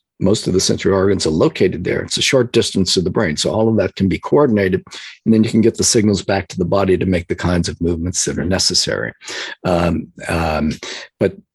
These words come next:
having the brain in the front and that being the forward le-, direction of locomotion means that something coming at you from behind might bite off your tail, uh, but at least you're gonna still have your brain and your ability to control the body,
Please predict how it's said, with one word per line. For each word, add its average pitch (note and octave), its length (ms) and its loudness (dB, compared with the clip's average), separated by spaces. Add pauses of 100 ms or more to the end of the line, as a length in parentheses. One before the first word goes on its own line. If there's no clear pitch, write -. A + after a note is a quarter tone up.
(100)
having A2+ 560 0 (180)
the - 100 -4
brain A#2+ 280 2
in C#3 80 6
the B2+ 60 4
front A#2 400 -2 (260)
and F#2 160 2
that A2 160 0
being G#2 200 4
the F2+ 40 0
forward A2 380 2
le-, F#2+ 180 0 (220)
direction F#2+ 360 2
of E2+ 120 -2
locomotion F2+ 760 0 (360)
means A2+ 340 4
that F#2+ 180 0 (200)
something B2 360 0
coming A2 500 2
at - 280 -4
you F#2+ 120 0
from F2+ 220 -2
behind F#2+ 560 0 (300)
might A#2+ 340 0 (120)
bite A2+ 320 2
off G#2 200 0
your F#2 120 2
tail, F#2 520 -2 (680)
uh, F#2+ 220 0
but A2+ 180 0
at G#2 80 -4
least C3+ 260 2
you're A#2 120 0
gonna A2 100 2
still G#2 260 2
have G2+ 200 0
your F#2+ 80 4
brain F#2+ 340 0
and F#2+ 80 2
your F2 100 2
ability E2 680 -2
to - 80 -6
control E2 400 -4
the - 100 -4
body, C#2 400 -4